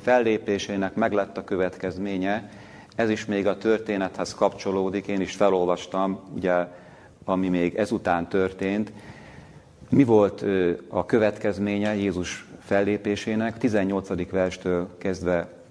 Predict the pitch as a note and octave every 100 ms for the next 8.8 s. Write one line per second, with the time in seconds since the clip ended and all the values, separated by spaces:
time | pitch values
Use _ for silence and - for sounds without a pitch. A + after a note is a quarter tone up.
0 | - G2+ F#2 - F#2 F2 - G2 G2 G#2+
1 | B2 - - - - _ _ _ _ _
2 | - - C3 C#3 G#2+ G2+ F#2+ G#2+ G#2+ G2
3 | - F2+ G2+ G2 A2 A#2 A2+ G#2 - G2
4 | E2+ D#2 D2+ - D#2+ D#2 - - - -
5 | - - - - - - - _ A2 E3
6 | C#3 G#2 G2 G2 A2 A2+ G#2+ G2+ F#2+ F2+
7 | - F2+ D#2+ - F2 E2+ - F#2 F#2+ F2
8 | - - - D#2+ D#2+ - G2